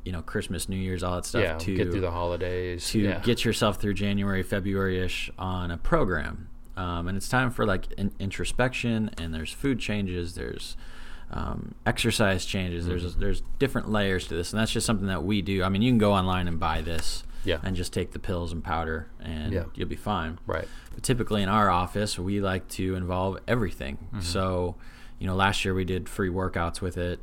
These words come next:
Speaker 1: um, and then we usually have a group on Facebook, and, you know, we're checking in with people. It's like how we've always done with the sugar detoxes
Speaker 2: Yeah.
Speaker 1: and, and everything, 'cause this shouldn't just be a program you do for twenty-one days and then see it, because I don't
Speaker 2: Right.
Speaker 1: wanna just sell you a kit.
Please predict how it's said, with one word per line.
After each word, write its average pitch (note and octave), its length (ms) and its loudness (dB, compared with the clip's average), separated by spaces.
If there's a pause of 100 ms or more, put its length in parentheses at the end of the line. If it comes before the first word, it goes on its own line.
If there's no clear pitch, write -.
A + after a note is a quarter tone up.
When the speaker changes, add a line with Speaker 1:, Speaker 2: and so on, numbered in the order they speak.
(100)
Speaker 1:
um, D#2+ 560 -4 (720)
and E2+ 180 -4
then D#2+ 360 -4 (200)
we F#2 100 -8
usually E2+ 280 -4
have F2 120 -4
a E2 40 -6
group F2+ 380 -4 (160)
on E2+ 320 -4
Facebook, A2+ 800 2
and, E2+ 240 -4
you G#2+ 80 -4
know, G#2 120 0
we're A2+ 100 4
checking C3+ 280 -2
in B2 60 2
with F2+ 120 -2
people. F2+ 160 -2
It's F#2 120 -4
like G2 100 0 (180)
how G#2+ 160 2
we've G#2 120 4
always G#2+ 220 4
done G#2 200 0
with G2+ 180 -4
the F#2 180 -2
sugar G#2+ 340 2
detoxes G2+ 580 0
Speaker 2:
Yeah. G2 120 6
Speaker 1:
and, F#2 100 -4
and E2+ 100 -8 (600)
everything, G2+ 320 4
'cause G2+ 220 2
this G#2+ 120 2
shouldn't B2 260 4
just A2 160 2
be A#2+ 120 2
a G#2 60 4
program G#2 460 4
you F#2+ 60 2
do F#2+ 160 2
for F2+ 140 -2
twenty-one F#2 320 0
days F2 240 0
and F2 80 -2
then E2 100 -2
see F#2+ 240 0
it, D#2 120 -2
because - 180 -4
I A2 60 4
don't A#2 100 6
Speaker 2:
Right. A2 80 4
Speaker 1:
wanna G2 100 2
just F#2+ 160 0
sell F#2 240 0
you F2+ 220 -2
a F2 40 -8
kit. - 460 -2